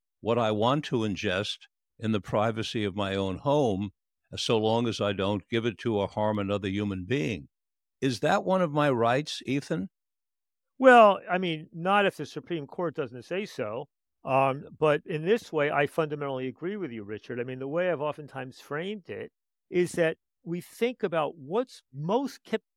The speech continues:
Speaker 2: I mean, probably the, one of the greatest things about this country that sort of kept us honest over our almost two hundred fifty, two hundred forty years of existence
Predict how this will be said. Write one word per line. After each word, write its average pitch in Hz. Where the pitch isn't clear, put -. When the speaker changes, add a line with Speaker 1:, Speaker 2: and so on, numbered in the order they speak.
Speaker 2:
I 208
mean, 220
probably 294
the, 160
one 247
of 214
the 175
greatest -
things 143
about 120
this -
country 120
that 117
sort 196
of -
kept -
us -
honest 156
over 135
our 131
almost 131
two 156
hundred 135
fifty, 131
two -
hundred 131
forty 131
years 127
of 113
existence 110